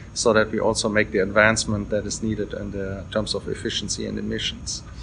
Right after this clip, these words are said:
And with that, uh, we were also working with, uh, insurers right from the beginning.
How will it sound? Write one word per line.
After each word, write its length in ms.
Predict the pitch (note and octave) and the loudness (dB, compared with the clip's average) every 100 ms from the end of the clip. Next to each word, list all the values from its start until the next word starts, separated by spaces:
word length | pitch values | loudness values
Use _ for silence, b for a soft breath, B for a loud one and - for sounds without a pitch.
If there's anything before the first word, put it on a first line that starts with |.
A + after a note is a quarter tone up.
| B B B B | B B B B
And 160 | - A2+ | 0 4
with 200 | A2+ G2 | 4 4
that, 420 | A#2 C3 C3+ - | 6 6 4 4
uh, 320 | B2 A2+ A2 G#2+ | 6 6 6 4
we 120 | A2+ | 4
were 100 | A2 | 4
also 260 | G#2+ A2 | 4 2
working 380 | A2 A2 - A2 | 0 0 0 -2
with, 320 | G2+ G2 - | 0 0 0
uh, 120 | A2 G#2 | 0 0
insurers 720 | - G#2 - B2 F3 - - | 0 0 2 4 4 2 0
right 220 | G#2+ A2 | 0 0
from 160 | A#2 | -2
the 80 | A2 | -2
beginning. 540 | G#2 G#2+ A2+ C3 F3+ | -2 -2 0 0 0